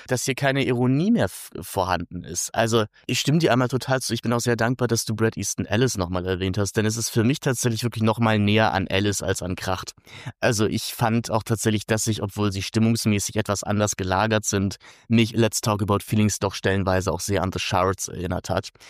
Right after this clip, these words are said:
Nämlich in dieser Langeweile im Aufzählen der Marken. Also wir müssen natürlich, du hast es postkrachtianisch genannt, wir müssen das, glaub ich, auch als Post-Pop-Literaturroman begreifen. Finn wirft mit seinen Lieblingswörtern um sich. <laughs>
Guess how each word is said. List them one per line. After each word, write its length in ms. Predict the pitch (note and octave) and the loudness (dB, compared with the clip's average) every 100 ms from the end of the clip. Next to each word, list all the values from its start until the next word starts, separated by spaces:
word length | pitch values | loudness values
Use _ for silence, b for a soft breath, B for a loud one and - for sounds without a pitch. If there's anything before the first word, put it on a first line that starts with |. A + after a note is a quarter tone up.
| B | B
Nämlich 240 | G2+ G2 - | 0 0 0
in 140 | G2+ | 0
dieser 240 | G2 G2+ F#2+ | 0 0 2
Langeweile 640 | G2 A2+ A2 F#2 F2 F2+ | 2 2 2 2 2 2
im 140 | E2+ F2 | 0 2
Aufzählen 320 | E2+ F2 - F2 E2 D#2 | 0 0 -4 -2 0 0
der 160 | D#2+ D#2 | -2 -2
Marken. 460 | D#2 D2+ - F2+ E2 B B | -4 -6 -2 -4 -4 B B
Also 160 | - G#2+ | -2 0
wir 80 | G#2 | 2
müssen 340 | G2+ - G#2 - | 2 2 0 0
natürlich, 520 | G2+ G#2+ G#2 G2 - - | -2 -2 -2 -4 -4 -6
du 220 | F#2 G2+ | -2 0
hast 120 | F#2+ | 0
es 100 | F#2 | -4
postkrachtianisch 960 | - G2 - - F#2 - F2 F#2 F2 - | -2 -4 -2 -4 -4 -2 0 0 -2 -2
genannt, 260 | F#2 F2+ | 0 2
wir 80 | F2 | 2
müssen 260 | F#2+ F#2+ F#2+ | 2 2 -2
das, 140 | D2+ | 0
glaub 160 | G2 F2+ | 0 -2
ich, 80 | - | -4
auch 120 | - | -4
als 120 | E2 - | -6 -4
Post-Pop-Literaturroman 1400 | F2 - - - - F2 E2+ E2+ - E2+ D#2+ D#2 D#2 - B B B | -2 -2 -4 -4 0 0 0 -2 0 0 2 0 0 -4 B B B
begreifen. 540 | G2 E2 E2 F2 F#2 - | 0 2 2 2 0 0
Finn 320 | - F2+ F2 - | 0 2 0 -4
wirft 380 | F#2 E2+ E2+ - | 0 0 0 0
mit 140 | F2+ | -2
seinen 280 | - F2 E2 | 0 0 0
Lieblingswörtern 840 | D#2+ E2 D#2+ - - D#2+ D#2+ D#2 D#2+ | -2 -2 -2 -2 -2 -2 0 -2 -4
um 240 | - E2+ | -4 -2
sich. 240 | E2+ - - - | 0 -4 -6 -6
<laughs> 180 | D3 | -6